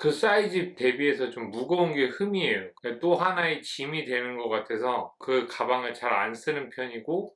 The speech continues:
따로 그냥 파우치 같은 거를 알아봐서 딱 맞게 사용을 하는 걸 더 즐겨 합니다. 그래서 에어는 생각보다 사이즈가 크기 때문에 조종기 따로, 에어 파우치 따로 해가지고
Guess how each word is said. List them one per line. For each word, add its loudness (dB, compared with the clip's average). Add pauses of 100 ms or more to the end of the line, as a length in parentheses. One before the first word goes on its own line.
따로 2
그냥 -2
파우치 0
같은 0
거를 2
알아봐서 2
딱 0
맞게 -2 (300)
사용을 2
하는 0
걸 0
더 -4
즐겨 0
합니다. -2 (760)
그래서 6
에어는 4 (400)
생각보다 2
사이즈가 2
크기 -8
때문에 -2 (480)
조종기 -2
따로, 0 (300)
에어 6
파우치 0
따로 2
해가지고 -4